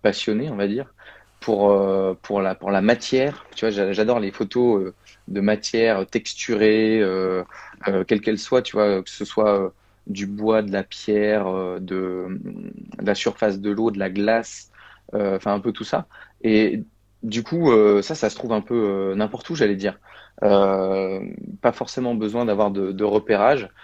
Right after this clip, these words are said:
Et puis, euh, bon, j'imagine qu'aussi, euh, l'œil s'entraîne. Euh, ça fait, euh, plus de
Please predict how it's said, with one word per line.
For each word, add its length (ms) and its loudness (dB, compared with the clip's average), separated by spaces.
Et 100 -4
puis, 340 -6
euh, 500 -2
bon, 160 -6
j'imagine 400 -6
qu'aussi, 400 -8
euh, 160 -4
l'œil 260 0
s'entraîne. 540 -4
Euh, 140 -10
ça 160 -4
fait, 260 0
euh, 140 0
plus 320 -12
de 680 -6